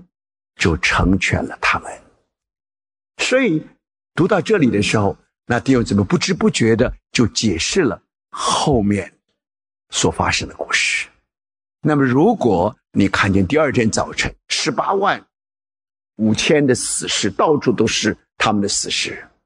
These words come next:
那么你要怎么说？你要说，以马内利他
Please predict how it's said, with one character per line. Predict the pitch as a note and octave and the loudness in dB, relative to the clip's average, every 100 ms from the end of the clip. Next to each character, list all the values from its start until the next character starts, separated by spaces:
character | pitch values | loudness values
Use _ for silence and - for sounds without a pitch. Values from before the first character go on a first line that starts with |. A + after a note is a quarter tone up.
| _ _ _ _ | _ _ _ _
那 | - A2 | -2 0
么 | |
你 | G#2 | 2
要 | G#2 A#2 | 2 0
怎 | - F2 | -2 -2
么 | |
说？ | E2+ - - - _ _ _ _ | -2 -2 -4 -12 _ _ _ _
你 | G#2+ A2 | 2 2
要 | A2 | 0
说， | G#2 - F#2 F2 - _ _ _ _ _ _ | -2 0 0 0 -8 _ _ _ _ _ _
以 | G#2+ C3 | 2 4
马 | C3 G2 | 2 2
内 | G2 A2+ G#2 | 2 2 2
利 | G2 F#2 D#2+ - | 2 2 0 -4
他 | - G#2 | -2 -2